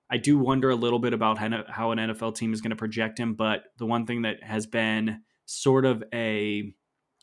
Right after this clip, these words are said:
big statement coming out of camps is that his, his blocking has improved a lot, which means that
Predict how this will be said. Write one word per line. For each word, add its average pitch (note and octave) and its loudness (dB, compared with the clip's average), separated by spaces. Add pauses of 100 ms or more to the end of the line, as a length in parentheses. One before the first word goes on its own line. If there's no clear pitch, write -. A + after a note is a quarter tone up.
(560)
big C3+ 8
statement A#2+ -2
coming A#2 -2
out A2 -2
of G#2+ -4
camps A#2 -4
is G#2+ -6
that G#2+ -4
his, A2 -4 (160)
his G#2+ -4
blocking A2 -2
has G#2+ -4
improved A2+ -2
a A#2 -4
lot, G#2 -2
which G2+ -10
means A2 -2
that G#2+ 0